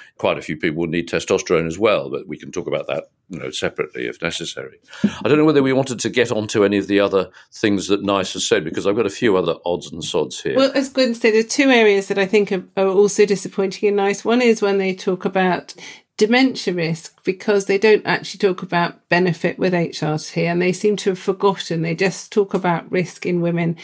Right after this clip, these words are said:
Speaker 2: who start H R T over the age of sixty. So it's very skewed, the results that they've looked
Speaker 1: Ah,
Speaker 2: at.
Speaker 1: but dementia is very important, because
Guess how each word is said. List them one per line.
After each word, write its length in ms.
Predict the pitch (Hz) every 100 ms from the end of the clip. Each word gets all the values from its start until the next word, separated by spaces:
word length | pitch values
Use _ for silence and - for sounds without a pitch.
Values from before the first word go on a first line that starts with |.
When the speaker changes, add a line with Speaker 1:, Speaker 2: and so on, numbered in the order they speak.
| - -
Speaker 2:
who 100 | -
start 340 | 180 202 190 151
H 240 | 170 -
R 80 | 165
T 280 | - 180 170
over 100 | 170
the 60 |
age 200 | 165 160
of 80 | -
sixty. 640 | - - - - 139 151
So 140 | 160 180
it's 120 | 170
very 200 | 208 208
skewed, 580 | - - 185 180 160 160
the 100 | 156
results 500 | 160 160 139 - -
that 100 | -
they've 180 | 147
looked 200 | 165 151
Speaker 1:
Ah, 180 | 170 151
Speaker 2:
at. 80 | -
Speaker 1:
but 180 | 165 120
dementia 380 | 143 170 196 143
is 80 |
very 180 | - 143
important, 540 | 135 156 170 - 90 -
because 580 | 98 - 123 76 90